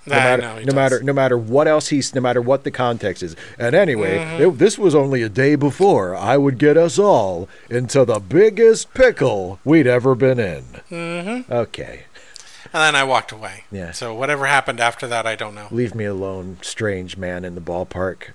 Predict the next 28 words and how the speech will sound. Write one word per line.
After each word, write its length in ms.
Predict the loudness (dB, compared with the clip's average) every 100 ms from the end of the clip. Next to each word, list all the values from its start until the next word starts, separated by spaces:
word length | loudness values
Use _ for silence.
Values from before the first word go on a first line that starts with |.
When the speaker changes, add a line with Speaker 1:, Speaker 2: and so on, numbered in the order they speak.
| -10
Speaker 1:
I 80 |
don't 260 | -8 -6 2
wanna 180 | 2 6
hear 240 | 8 8 6
Speaker 2:
<laughs> 0 |
Speaker 1:
about 320 | 2 -4 -4
your 100 | -8
pickle 380 | -4 -6 0 0
or 360 | 0 -2 -4
your 180 | -4 -6
stupid 500 | -6 -4 -4 -4 -8
friends 580 | -2 -2 0 -4 -8 -10
or 120 | -8
your 180 | -2 -2
stupid 460 | -2 -4 -4 -4
childhood." 560 | -4 -2 0 -2 -4 -10 -14 -20 -14 -12 -10 -12 -14 -8
Speaker 2:
Uh-huh. 360 | -4 -2 -2 -6 -4
Then 200 | -2 -2
we 100 | -4
cut 320 | -2 -2 -2
to 260 | -4 -4 -6
kids 480 | -2 0 0 -2
not 320 | -4 -6 -6 -6
playing 340 | -2 0 0
on 160 | -4 -4
a 40 |
sandlot. 600 | -4 -4 -2 -4 -6 -8
Speaker 1:
No, 560 | -2 2 2 0 -6